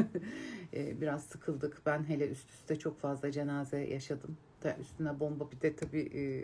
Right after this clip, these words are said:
nikah da güzel böyle bir, e,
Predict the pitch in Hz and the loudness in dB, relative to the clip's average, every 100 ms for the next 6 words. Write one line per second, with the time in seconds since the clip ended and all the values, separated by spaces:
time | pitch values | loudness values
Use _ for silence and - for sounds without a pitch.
0 | 131 139 147 151 151 160 156 143 135 127 | -4 -4 -4 -4 -2 -2 -2 -2 -2 0
1 | 147 147 139 139 135 147 - - - - | 2 2 0 0 0 -4 -6 -14 -18 -12
2 | - - 151 147 147 143 139 135 | -4 0 0 0 0 0 -2 -4